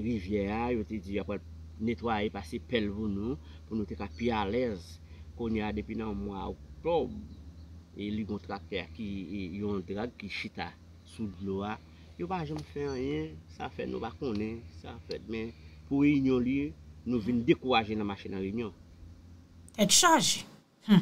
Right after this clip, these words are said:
Speaker 1: Nan la nou replante, si se pe na pe konbyen nou vin pa ka konnen konbyen kòb nou depanse.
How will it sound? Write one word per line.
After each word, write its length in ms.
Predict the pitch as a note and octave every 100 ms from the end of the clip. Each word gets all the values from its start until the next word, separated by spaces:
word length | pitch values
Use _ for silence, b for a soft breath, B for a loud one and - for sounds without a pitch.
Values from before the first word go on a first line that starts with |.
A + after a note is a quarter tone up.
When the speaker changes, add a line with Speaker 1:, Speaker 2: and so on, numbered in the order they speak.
| A#2
Speaker 1:
Nan 160 | A2+ G#2+
la 100 | G#2
nou 160 | G#2+ G#2
replante, 480 | G2+ G#2+ G2+ A#2+ C3+ - - -
si 60 | -
se 160 | - E3 - - - - -
pe 140 | F#3+
na 140 | C#3 A#2
pe 160 | - A#2+
konbyen 240 | A#2+ A#2+ B2
nou 140 | A#2
vin 100 | A#2+
pa 300 | A2+ - -
ka 80 | G2
konnen 240 | A2+ G#2+
konbyen 320 | - G#2 G2 -
kòb 240 | F2+ F#2
nou 120 | G2+ F#2+
depanse. 400 | G2+ G#2 -